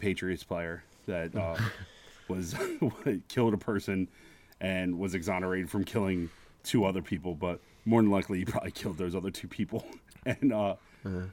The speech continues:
Speaker 1: and he signed a five-year, forty million dollar contract and played in the Super Bowl and everything and still didn't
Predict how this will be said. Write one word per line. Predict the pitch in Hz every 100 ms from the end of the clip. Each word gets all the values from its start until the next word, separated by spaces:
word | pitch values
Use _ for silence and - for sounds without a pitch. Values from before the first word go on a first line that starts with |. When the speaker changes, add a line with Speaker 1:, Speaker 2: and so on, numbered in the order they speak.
| - -
Speaker 1:
and | - 117 117
he | 104 135
signed | 117 147 147 147
a |
five-year, | 131 117 113 135 143 139
forty | - 107 127
million | 127 131 131
dollar | 127 131
contract | 131 117 127 127 113 104
and | 104 98
played | - 95 104
in | 123
the |
Super | 117 131 120
Bowl | 117 113 107
and | 101
everything | 98 92 95
and | 92 90
still | 82 - 95 98
didn't | 90 101 101 98